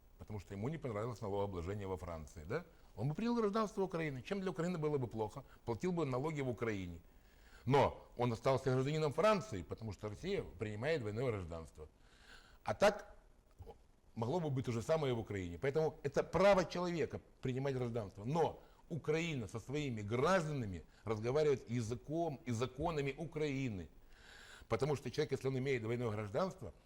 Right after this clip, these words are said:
он для себя должен определиться,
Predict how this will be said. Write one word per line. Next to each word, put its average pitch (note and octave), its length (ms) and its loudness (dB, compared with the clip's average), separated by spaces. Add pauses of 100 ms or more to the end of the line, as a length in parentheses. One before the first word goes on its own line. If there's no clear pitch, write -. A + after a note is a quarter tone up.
(220)
он C#3 160 0
для A#2 140 0
себя D#3 460 2
должен C3 400 2
определиться, B2 840 -4